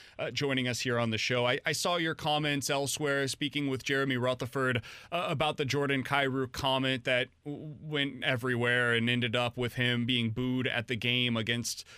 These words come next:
uh, the Senators. Over the weekend, he had an outstanding game against Dallas, responded really well. The fans, of course, embraced him at the arena as well. I, I, I wanted to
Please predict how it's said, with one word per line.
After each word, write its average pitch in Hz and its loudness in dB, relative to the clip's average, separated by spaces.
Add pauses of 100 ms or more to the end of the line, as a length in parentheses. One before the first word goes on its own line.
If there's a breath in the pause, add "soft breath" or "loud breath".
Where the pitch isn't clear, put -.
(200 loud breath)
uh, 117 2
the 117 -4
Senators. 117 0
Over 160 -2
the 151 0
weekend, 123 2 (340 loud breath)
he 135 -4
had 143 2
an 143 -2
outstanding 156 0
game 135 2
against 120 -2
Dallas, 120 0
responded 139 0
really 131 0
well. 120 2
The 113 -6
fans, 139 0
of 120 -4
course, 139 -2
embraced 123 0
him 123 2
at 120 0
the 123 0
arena 120 2
as 113 0
well. 120 2
I, 123 2
I, 151 2
I 156 -2
wanted 170 0
to 135 2